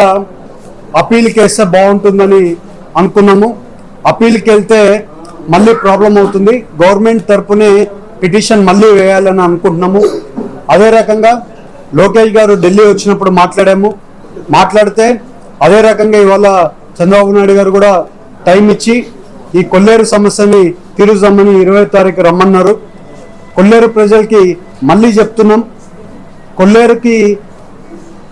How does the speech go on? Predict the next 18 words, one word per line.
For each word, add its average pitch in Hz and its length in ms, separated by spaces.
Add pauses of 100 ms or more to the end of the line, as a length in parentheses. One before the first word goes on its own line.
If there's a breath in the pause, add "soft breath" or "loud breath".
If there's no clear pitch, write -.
(200)
ప్రజలకి 220 400
ఎలాంటి 226 360
సమస్య 208 420
ఉన్నా 196 200
కూడా 175 280 (560)
మేము 190 240
ముందున్నాం. 214 420 (500)
ఇవాళ 208 240
ఎమ్మెల్యే 208 520
గారు, 202 420 (640)
కామినేని 208 360
శ్రీనివాస్ 202 440
గారు, 185 360 (500)
అలాగే 202 420
దిందలూరు 196 500
ప్రభాకర్ 196 500
గారు, 185 360 (680)
అలాగే 190 560